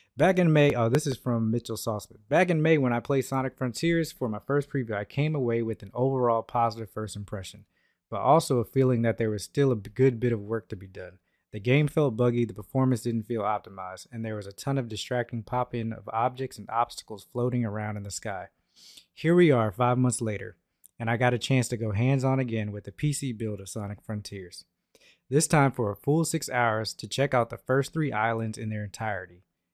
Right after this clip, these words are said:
And while a lot of those same issues that I experienced the first time I played are still present, the pop-in and the handful of minor bugs, it is clear that a lot of work has gone into tightening up Sonic Frontiers' performance and polishing its visuals.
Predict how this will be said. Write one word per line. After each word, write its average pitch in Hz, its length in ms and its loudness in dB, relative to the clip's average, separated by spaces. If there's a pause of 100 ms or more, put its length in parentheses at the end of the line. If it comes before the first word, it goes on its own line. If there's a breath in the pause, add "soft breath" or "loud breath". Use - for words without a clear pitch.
(180)
And 120 140 -4
while 117 180 4
a 101 40 -2
lot 120 240 4
of 143 80 4
those 143 200 4
same 131 280 0
issues 123 340 -2
that 117 140 -2
I 104 60 -4
experienced 113 420 -4
the 101 60 -10
first - 360 -2
time 104 400 -6
I 107 120 -2
played 117 380 -4
are 95 100 -8
still 143 300 0
present, 117 460 -2 (520)
the 113 100 -6
pop-in 131 560 4
and 107 100 0
the 104 80 -2
handful 117 480 -2
of 104 80 -4
minor 110 240 -2
bugs, 95 500 -4 (300)
it 117 120 -4
is 110 140 -6
clear 151 380 0
that 120 140 0
a 104 60 -2
lot 113 220 0
of 113 80 2
work 117 280 -2
has 101 120 -6
gone 113 320 -2
into 98 140 -6
tightening 120 480 -4
up 110 100 -4
Sonic 110 380 -6
Frontiers' 107 420 -6
performance 143 640 -2
and 107 160 -8
polishing 120 540 0
its 104 160 -8
visuals. 95 520 -10